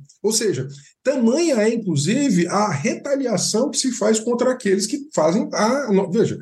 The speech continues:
é, eu, eu tô desenvolvendo um mandato que me foi dado pela sociedade cearense, que tá vinculado, inclusive, à defesa, é, de direitos humanos. Agora, o que nos espanta muito é que ao, as autoridades, em, do executivo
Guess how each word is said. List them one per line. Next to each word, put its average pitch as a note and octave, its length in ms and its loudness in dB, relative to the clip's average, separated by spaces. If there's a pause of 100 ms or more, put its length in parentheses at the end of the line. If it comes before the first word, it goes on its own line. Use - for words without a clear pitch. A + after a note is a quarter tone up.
(340)
é, F#3 280 -2
eu, F#3+ 240 0
eu G3 160 2
tô - 480 2
desenvolvendo G3 720 2
um B3 80 4
mandato F#3 540 2
que C#4 100 2
me D4 80 4
foi D4 220 0
dado G#3 220 2
pela B3+ 160 0
sociedade C#4 480 0
cearense, C#4 600 2 (180)
que - 120 2
tá C#3 120 0
vinculado, F#3 600 2
inclusive, B2 520 0
à E3 100 -4
defesa, C#3 500 0 (340)
é, C3 160 0
de D3 240 2
direitos C#3 400 2
humanos. A#2 340 -2
Agora, G3 280 2
o G#3+ 140 0
que C4 160 -2
nos A#3+ 240 2
espanta C#3 540 -2
muito D3 600 0 (220)
é F#3+ 160 2
que - 360 -2
ao, G#3 300 0
as A3+ 180 2
autoridades, C#3+ 1120 0 (180)
em, F3+ 280 -2
do G#3 220 0
executivo D#3 960 -2